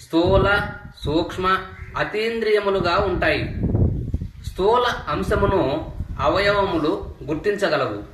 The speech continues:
కానీ మిగతా రెండు అట్లు గోచరించేవి కావు.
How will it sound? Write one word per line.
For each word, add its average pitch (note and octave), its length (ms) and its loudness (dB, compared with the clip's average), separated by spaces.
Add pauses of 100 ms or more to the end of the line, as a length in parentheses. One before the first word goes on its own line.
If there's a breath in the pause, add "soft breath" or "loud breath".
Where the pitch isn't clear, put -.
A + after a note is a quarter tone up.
(440)
కానీ C3+ 600 0 (280)
మిగతా E3+ 460 2
రెండు D#3 500 0 (400)
అట్లు C#3+ 400 -4
గోచరించేవి D3+ 720 0
కావు. A#2+ 640 -2